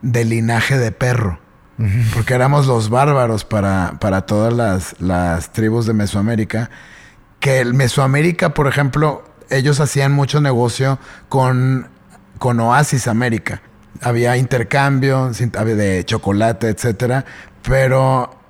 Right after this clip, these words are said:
Speaker 1: y nosotros en Aridoamérica básicamente nos dedicábamos a quitarles y a, y a robarles,
Speaker 2: Ok.
Speaker 1: este, en todo ese camino. Entonces está,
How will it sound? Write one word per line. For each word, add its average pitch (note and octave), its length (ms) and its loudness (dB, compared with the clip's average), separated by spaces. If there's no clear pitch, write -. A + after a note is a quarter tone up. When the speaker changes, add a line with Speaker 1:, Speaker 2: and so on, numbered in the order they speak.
Speaker 1:
y C#3 100 2
nosotros B2+ 440 2
en D3 100 4
Aridoamérica C3 600 0
básicamente B2+ 600 0
nos B2 160 2
dedicábamos A2 680 0
a A2+ 60 2
quitarles C3 720 -2
y C3 180 4
a, C3 280 0
y D3 60 4
a - 100 0
robarles, C#3+ 760 2
Speaker 2:
Ok. A#2 100 0
Speaker 1:
este, A2+ 320 2
en C#3 60 0
todo D#3 240 2
ese C#3 220 2
camino. C3 340 0
Entonces C3 380 0
está, C3 500 0